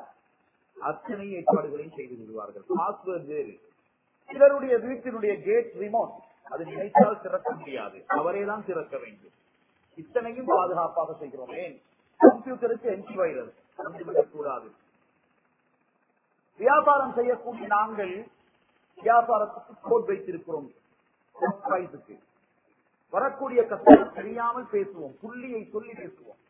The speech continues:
அடுத்த வீட்டுக்கு சாப்பாடு அனுப்பினால் ம-, மறைத்து அனுப்புகிறோம். வாங்கி வைத்திருக்கும் த்ரீ வீலையும் பைக்கையும் காரையும் மறைத்து விடுகின்றோம். ஆனால் நமது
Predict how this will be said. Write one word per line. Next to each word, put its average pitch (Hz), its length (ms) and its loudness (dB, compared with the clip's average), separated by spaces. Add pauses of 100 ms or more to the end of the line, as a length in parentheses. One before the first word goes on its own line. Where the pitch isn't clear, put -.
(920)
அடுத்த - 360 -4
வீட்டுக்கு 262 440 -4
சாப்பாடு 254 500 0
அனுப்பினால் 226 480 -2
ம-, 185 280 -2
மறைத்து 240 400 -2
அனுப்புகிறோம். 135 500 -8 (480)
வாங்கி 285 340 2
வைத்திருக்கும் 240 640 -6
த்ரீ 240 200 -12
வீலையும் 226 440 -4
பைக்கையும் 220 600 0
காரையும் 233 560 0
மறைத்து 247 460 -2
விடுகின்றோம். 180 580 -8 (520)
ஆனால் 226 340 -4 (540)
நமது - 260 -10